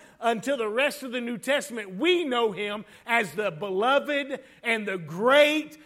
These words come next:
and the mighty apostle Paul, the greatest missionary to ever live and write his account in the scriptures. Over the next few years,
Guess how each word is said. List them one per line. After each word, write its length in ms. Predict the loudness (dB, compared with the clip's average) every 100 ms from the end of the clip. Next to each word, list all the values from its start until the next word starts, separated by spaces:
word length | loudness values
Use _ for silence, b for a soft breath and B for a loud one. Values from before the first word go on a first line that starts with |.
| B
and 220 | -2 0
the 100 | 0
mighty 880 | -2 2 4 6 4 2 0 -2 -4 -6
apostle 920 | -2 -2 2 4 4 2 2 2 2 B B
Paul, 600 | 0 4 6 8 6 4 B B
the 200 | 0 0
greatest 760 | -2 2 4 4 2 -2 -4
missionary 760 | -6 -6 -6 -2 2 2 0 -4 B B
to 200 | -8 -2
ever 580 | 2 2 2 2 2 -2 -14
live 600 | -12 -4 0 2 0 -2 -4
and 220 | -6 -4 -4 0
write 480 | 2 2 0 -4 -20 _ _
his 240 | -10 -8 -8
account 420 | -6 -4 -4 -6 -10
in 100 | -12
the 100 | -12
scriptures. 920 | -12 -14 -14 -16 -20 -20 -20 -20 -20 _ _ _ _ _ _ _ _ b b b
Over 240 | 4 4 2
the 120 | 0
next 260 | 2 2 -2
few 220 | -4 -2
years, 460 | -4 -4 -6 -6